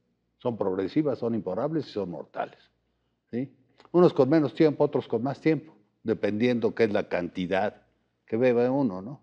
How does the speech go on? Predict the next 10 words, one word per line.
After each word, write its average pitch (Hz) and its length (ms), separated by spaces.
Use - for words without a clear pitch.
Si - 180
se 87 140
toma 107 240
un 110 120
tequilita, 135 560
pues 107 140
no 87 100
es - 80
problema, 123 500
¿verdad? 87 280